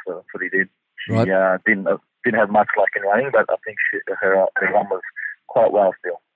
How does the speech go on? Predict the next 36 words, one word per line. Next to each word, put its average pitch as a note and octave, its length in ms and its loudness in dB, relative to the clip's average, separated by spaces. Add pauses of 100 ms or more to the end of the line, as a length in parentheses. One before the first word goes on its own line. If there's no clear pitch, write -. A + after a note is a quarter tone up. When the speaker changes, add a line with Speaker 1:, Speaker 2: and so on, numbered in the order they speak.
(180)
Speaker 2:
Mm. A#2 240 6 (580)
Well, C#3 180 4
she's C#3 260 4
a A#2+ 40 4
three-year-old C#3 640 4
by G#2+ 200 4
now, A2 400 4 (380)
and, A2+ 400 4
uh, A2 60 4
back G2+ 340 0
to C3+ 100 -2
Tassie, C#3+ 500 4
she C3+ 160 6
wins C3+ 360 6
at F#2 240 2
Devonport, A#2 760 4 (320)
and G2+ 300 6
this D#3+ 200 6
time G#2 480 6
by G2 240 6
a F#2 100 4
decent G#2+ 560 4
margin. G2 500 2
Could G2 240 0
you G2 100 4
feel D3 380 4
her B2+ 160 4 (320)
switching A#2+ 640 4
on A#2 280 4
and G2+ 140 4
starting A2 440 4
to G2+ 60 2
focus - 520 0
a A2 40 4
bit G2 220 2
more? A2+ 300 2